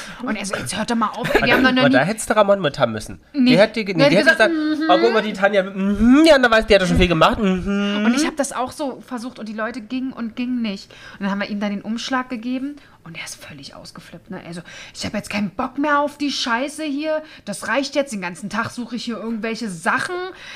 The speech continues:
Speaker 1: Das ist doch Mist. Warum gehen wir denn jetzt hier nicht?" Und dann haben wir ihm den Brief dann da gegeben, wo dann steht, äh,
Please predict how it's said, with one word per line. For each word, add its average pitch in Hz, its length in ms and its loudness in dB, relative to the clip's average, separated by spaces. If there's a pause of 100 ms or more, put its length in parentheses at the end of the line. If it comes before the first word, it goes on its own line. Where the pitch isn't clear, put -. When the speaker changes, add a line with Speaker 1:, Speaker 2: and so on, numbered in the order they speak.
(160)
Speaker 1:
Das 220 140 -8
ist 240 160 -8
doch 220 140 -4
Mist. 233 340 -2
Warum 226 260 -4 (260)
gehen 269 200 0
wir 381 80 -2
denn 339 180 -2
jetzt 330 200 -4
hier 330 120 -4
nicht?" 330 320 -6 (420)
Und 220 120 -6
dann 208 180 -6 (400)
haben 196 140 -8
wir 208 60 -6
ihm 202 60 -4
den 190 160 -4
Brief 220 240 -4
dann 294 220 -2
da 285 100 0
gegeben, 254 340 -4
wo 220 60 -8
dann 196 160 -6
steht, 202 280 -10
äh, 190 340 -10